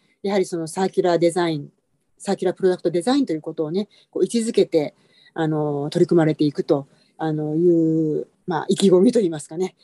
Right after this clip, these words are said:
あの、そのあたりが非常に伝わってくる、はい、あの、姿勢が非常に伝わってくる、あの、あり方ではないかなというふうに、はい、あの、感じております。今後毎年、こう、定期的にクライメートレポートについても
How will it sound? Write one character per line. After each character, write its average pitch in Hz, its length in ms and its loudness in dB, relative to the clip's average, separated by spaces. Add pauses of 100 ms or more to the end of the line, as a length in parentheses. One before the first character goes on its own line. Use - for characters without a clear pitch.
(180)
あ 175 80 -14
の、 175 80 -10
そ 196 140 -6
の 196 100 2
あ 190 60 0
た 185 80 -4
り 170 60 -2
が 165 40 -4
非 180 120 -8
常 190 100 -2
に 180 80 -4
伝 - 240 -8
わ 226 60 -4
っ 214 40 -10
て 254 140 -10
く 240 100 -4
る、 160 260 -6 (340)
は 190 260 -4
い、 156 100 -12
あ 175 80 -10
の、 170 80 -10
姿 170 280 -4
勢 175 100 4
が 170 60 -2
非 175 100 -2
常 214 80 4
に 247 80 0
伝 240 180 -4
わ 247 60 2
っ 254 40 -8
て 254 120 -6
く 269 100 0
る、 175 180 0 (420)
あ 160 180 -6
の、 147 720 -6
あ 160 80 -2
り 170 100 2
方 175 220 0
で 170 100 4
は 160 100 0
な 170 120 0
い 170 60 -4
か 170 100 -4
な 202 140 2
と 190 120 -4
い 175 60 4
う 165 40 0
ふ 165 80 -10
う 160 80 -2
に、 143 260 -6
は 160 300 -4
い、 - 100 -8
あ 151 120 -6
の、 147 140 -6 (100)
感 160 220 -6
じ 151 120 -10
て 156 100 4
お 147 40 4
り 151 100 -2
ま 165 120 0
す。 139 240 -6 (560)
今 349 220 8
後 339 160 6
毎 320 200 4
年、 311 520 0
こ 247 140 2
う、 247 60 0
定 247 180 4
期 - 80 -10
的 247 260 -4
に 214 140 -2 (120)
ク - 80 -12
ラ 175 120 0
イ 165 40 -2
メ 160 140 -2
ー 151 40 -6
ト 151 360 -6
レ 175 100 0
ポ 170 160 2
ー - 20 4
ト 160 100 -4
に 160 80 -6
つ - 120 2
い 392 80 6
て 247 100 0
も 143 200 -6